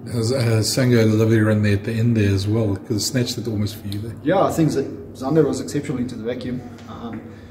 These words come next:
Speaker 2: Sango had one or two brilliant moments, and, and you saw that through Varsity Cup, and you also saw that for Griquas in,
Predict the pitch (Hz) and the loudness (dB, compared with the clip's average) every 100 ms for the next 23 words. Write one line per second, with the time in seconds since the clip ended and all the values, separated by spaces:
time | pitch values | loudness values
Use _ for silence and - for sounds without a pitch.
0 | - - - 131 131 135 127 123 123 - | -20 -20 -10 -6 -2 0 0 -2 -4 -4
1 | 123 127 123 123 123 123 123 120 117 120 | -6 -4 -6 -4 -4 -4 -4 -4 -8 -8
2 | 117 113 - 131 127 123 - - - - | -8 -8 -8 -6 -6 -8 -14 -18 -18 -12
3 | 135 127 120 - - 123 123 117 120 - | -8 -4 -6 -6 -10 -8 -8 -8 -8 -10
4 | - 127 120 - 117 120 123 - | -12 -8 -10 -10 -14 -12 -12 -12